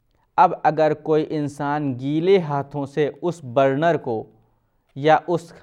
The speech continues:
हत्थे को पकड़ लेता है तो उसका हाथ नजिस हो जाएगा। लेकिन अब ये हाथ नजिस तो है, लेकिन अब ये हाथ दूसरी चीज़ों को नजिस नहीं कर सकता। यानी अगर इसी गीले हाथ से बिस्तर को, तकिए को, टीवी को या इस प्रकार की दूसरी चीज़ों को छुआ जाता है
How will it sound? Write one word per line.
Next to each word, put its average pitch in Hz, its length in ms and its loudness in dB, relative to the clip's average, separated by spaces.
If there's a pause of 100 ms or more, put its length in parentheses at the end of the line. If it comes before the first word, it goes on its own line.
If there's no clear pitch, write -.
हत्थे 170 440 -4
को 143 240 -6
पकड़ 175 380 0
लेता 180 260 -2
है 196 240 -4 (260)
तो 147 80 -2
उसका 147 200 -2
हाथ 139 320 0
नजिस 113 220 -10
हो 110 60 -8
जाएगा। 110 360 -10 (1000)
लेकिन 220 520 4
अब 185 160 4
ये 196 120 4
हाथ 175 340 4 (100)
नजिस 165 400 -2
तो 208 100 2
है, 226 180 -2
लेकिन 202 260 -4
अब 185 160 0
ये 180 160 -2
हाथ 165 280 2
दूसरी 170 580 -4
चीज़ों 208 240 0
को 196 120 -2
नजिस 151 280 -4
नहीं 135 120 -4
कर 123 80 -2
सकता। 113 300 -10 (340)
यानी 165 180 -4
अगर 175 140 2
इसी 165 260 -2
गीले 165 260 -2
हाथ 160 160 0
से 180 180 -8 (180)
बिस्तर 147 380 -4
को, 151 240 -2
तकिए 156 460 -2
को, 160 220 -2
टीवी 156 440 -4
को 160 180 -4
या 156 100 -2
इस 156 160 -6
प्रकार 147 360 -2
की 151 160 -8
दूसरी 147 360 -8
चीज़ों 151 260 -4
को 147 140 -6
छुआ 131 300 -2
जाता 127 360 0
है 170 200 -4